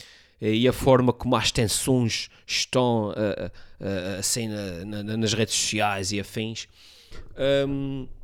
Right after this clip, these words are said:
pá, sinto que neste momento não há espaço para o meu tipo de humor. As pessoas não estão, não estão para aí viradas, eh, para esse tipo de humor, como eu estava a dizer, silly, eh, eh, eh,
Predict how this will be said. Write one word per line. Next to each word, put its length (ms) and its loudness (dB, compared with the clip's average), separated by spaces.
pá, 120 -4
sinto 360 2
que 100 -8
neste 360 2
momento 320 2
não 180 4
há 80 4
espaço 540 0
para 120 2
o 40 2
meu 160 2
tipo 260 -6
de 140 0
humor. 500 -2
As 120 -6
pessoas 180 2
não 100 4
estão, 280 2
não 100 2
estão 160 2
para 120 6
aí 80 8
viradas, 540 4
eh, 540 6
para 120 4
esse 140 -2
tipo 120 -4
de 80 0
humor, 160 4
como 80 -4
eu 40 4
estava 180 4
a 20 0
dizer, 220 2
silly, 680 2
eh, 40 6
eh, 420 2
eh, 720 -2